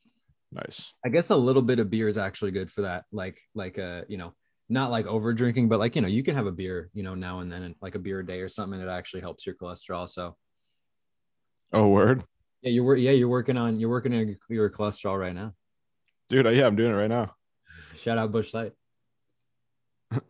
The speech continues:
Speaker 2: gonna tag, oh, I'm gonna tag Busch Light when I, when I tweet out the, uh, tweet out the, the pod.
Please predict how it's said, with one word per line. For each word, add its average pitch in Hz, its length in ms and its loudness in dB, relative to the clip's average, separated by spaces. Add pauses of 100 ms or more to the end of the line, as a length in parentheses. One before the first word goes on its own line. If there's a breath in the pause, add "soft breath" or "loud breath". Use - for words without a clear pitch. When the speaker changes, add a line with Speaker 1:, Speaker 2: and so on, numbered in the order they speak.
(300)
Speaker 2:
gonna 110 100 -4
tag, 104 340 -2
oh, 95 160 -8
I'm 95 160 -8
gonna 101 80 -8
tag 92 280 -8
Busch 90 220 -10
Light 87 280 -10 (340)
when 92 120 -8
I, 92 80 -6
when 101 160 -4
I 90 80 -4
tweet 95 240 -4
out 87 180 -8
the, 90 140 -4
uh, 80 220 -8 (360)
tweet 90 160 -6
out 85 140 -12
the, 82 260 -10 (340)
the 87 100 -12
pod. 90 300 -6